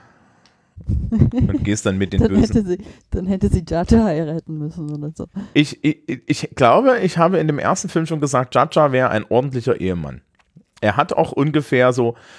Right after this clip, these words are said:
Speaker 2: ja, so das, den, er hat auch ungefähr so das Feel eines klassischen, circa fünfzigjährigen, ja, he-, heterosexuellen Cis-Ehemanns.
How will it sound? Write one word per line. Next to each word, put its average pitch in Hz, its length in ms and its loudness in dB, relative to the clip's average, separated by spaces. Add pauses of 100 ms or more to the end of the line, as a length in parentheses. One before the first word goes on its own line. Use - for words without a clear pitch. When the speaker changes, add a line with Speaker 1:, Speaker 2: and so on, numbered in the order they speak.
(160)
Speaker 2:
ja, 113 260 2
so 139 160 2
das, 127 200 -4
den, 120 440 -8
er 104 240 -4
hat 156 120 -2
auch 139 120 -2
ungefähr 139 420 0
so 131 80 0
das 113 160 -4
Feel 170 400 0
eines 123 380 0
klassischen, 135 640 0 (380)
circa 143 300 2
fünfzigjährigen, 127 1000 0 (560)
ja, 110 220 4
he-, 117 260 0
heterosexuellen 107 960 0
Cis-Ehemanns. 78 760 -6